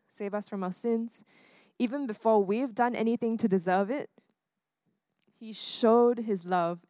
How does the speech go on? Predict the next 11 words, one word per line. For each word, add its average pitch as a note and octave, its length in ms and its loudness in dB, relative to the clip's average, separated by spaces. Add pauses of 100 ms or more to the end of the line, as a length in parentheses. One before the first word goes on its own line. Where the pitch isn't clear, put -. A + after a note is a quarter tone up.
and F#3+ 240 -6
gave G3 260 2
us F3+ 320 0
a F3+ 100 0
way F3 220 2
out E3+ 300 -4
through G3 180 -4
the F3 80 -6
sacrifice F#3 920 -6 (440)
of F3+ 120 -4
Jesus, - 640 -10